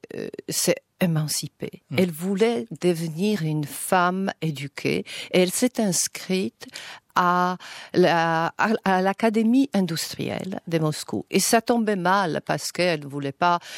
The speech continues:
Speaker 1: exhiber son ventre parmi tous ses étudiants. Elle s'est, donc, elle est, elle n'a,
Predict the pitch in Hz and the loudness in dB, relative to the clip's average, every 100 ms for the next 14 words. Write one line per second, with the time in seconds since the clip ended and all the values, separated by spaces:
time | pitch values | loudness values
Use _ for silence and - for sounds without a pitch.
0 | - 151 165 165 175 165 208 - 151 143 | -2 0 2 0 -2 2 2 0 -4 0
1 | 170 180 175 - 139 147 151 - 147 139 | 2 2 0 -6 -4 -2 -4 -6 -6 -4
2 | 135 - 147 - - - - - - - | -4 -6 -8 -6 -6 -8 -14 -20 -20 -18
3 | - - - - _ _ - 180 - 196 | -16 -16 -18 -20 _ _ 0 0 2 2
4 | 180 180 _ - 170 165 - - 165 160 | 2 0 _ -6 0 0 0 0 0 2
5 | 165 160 156 110 80 80 62 50 - - | 2 4 4 2 0 -2 -4 -6 -8 -12
6 | - _ _ - - 160 156 | -18 _ _ -4 0 2 2